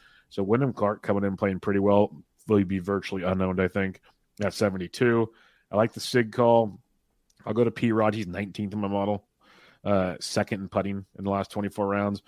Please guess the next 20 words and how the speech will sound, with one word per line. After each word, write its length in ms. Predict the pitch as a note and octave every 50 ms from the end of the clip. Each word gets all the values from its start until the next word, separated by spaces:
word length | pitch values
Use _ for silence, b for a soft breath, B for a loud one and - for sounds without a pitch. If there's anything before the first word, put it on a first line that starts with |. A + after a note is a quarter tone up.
| b b b b _
I'll 80 | G#2 G2+
go 80 | G#2 G2
back 340 | E2+ - A2 G2 G#2 -
to 80 | - G2+
Callum 360 | - - - G2 G2+ F#2+ F2+
Tarren 340 | - - G#2+ G2 G2 F#2+ F2+
as 100 | E2+ E2 F2+
well. 340 | F2+ F#2+ F#2+ G2+ G#2 G2 - _ - _ -
At 120 | G2+ G#2
seventy-one 340 | - - G#2+ G#2 G#2 G#2 G2+
hundred 140 | G#2 G#2 G2
bucks, 240 | F#2 G2+ G2+ G2 -
he's 100 | - F#2+
just 120 | F2+ F2+ -
a 40 |
birdie 280 | F2 E2 G2+ G2 G2+ G#2+
machine. 540 | G#2 G2+ - - - G#2+ G#2 G#2 G2+ G2+ G2+ b b b b b b b b b b b b b _
But, 280 | - G2+ G2+ F#2+ -
uh, 140 | A2+ G#2+ G#2
you, 200 | G#2+ A2 A#2+ C#3